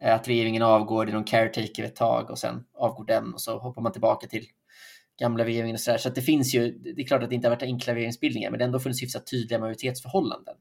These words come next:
i alla fall. Ehm, eller tydligt om man har ett majoritetsförhållande. Här kommer det inte bli så.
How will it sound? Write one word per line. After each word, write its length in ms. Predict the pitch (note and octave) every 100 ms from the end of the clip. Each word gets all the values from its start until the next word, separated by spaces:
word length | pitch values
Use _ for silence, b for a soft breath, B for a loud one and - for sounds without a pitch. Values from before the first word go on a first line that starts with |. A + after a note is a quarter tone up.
| _ -
i 40 |
alla 80 | -
fall. 160 | - - _ _ _ b b b b b -
Ehm, 460 | A#2 G#2+ A#2+ B2+ B2+
eller 160 | A#2+
tydligt 340 | A#2+ C3+ A#2 A2+
om 180 | D#3+ D#3+
man 140 | D3
har 120 | A2+ G2
ett 80 |
majoritetsförhållande. 720 | B2 - - - - - - - _ b b b
Här 160 | C3+ F3
kommer 200 | F#3 C3
det 60 |
inte 160 | B2 B2+
bli 200 | D#3 G#3
så. 280 | - -